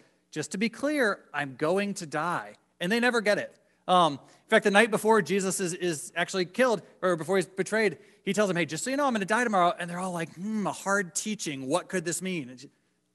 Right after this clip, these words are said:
"I'm going to die tomorrow." And they're like, "Yes, yes, right, interesting." You know,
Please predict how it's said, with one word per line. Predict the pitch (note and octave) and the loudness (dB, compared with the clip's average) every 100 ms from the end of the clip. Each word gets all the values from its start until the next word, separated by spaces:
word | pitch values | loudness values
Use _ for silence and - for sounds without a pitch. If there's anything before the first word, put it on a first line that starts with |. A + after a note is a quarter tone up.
| _ | _
"I'm | C3+ | -8
going | D#3 F#3 F#3+ | 0 0 0
to | E3 | 4
die | F#3 G3 D3+ | 6 8 4
tomorrow." | D#3+ E3 E3+ | 0 -2 -2
And | C3+ | -6
they're | B2 | -14
like, | A#2 | -18
"Yes, | B2+ C#3 C#3+ C3 - | -12 -8 -6 -6 -6
yes, | D3 D3 C#3+ B2+ C#3+ | -4 -2 -2 -2 -4
right, | C#3+ C3 | -4 -2
interesting." | C#3 C#3+ C#3 - C3+ B2 A#2+ D#3 | -6 -4 -6 -6 -8 -10 -8 -4
You | |
know, | C#3 | -4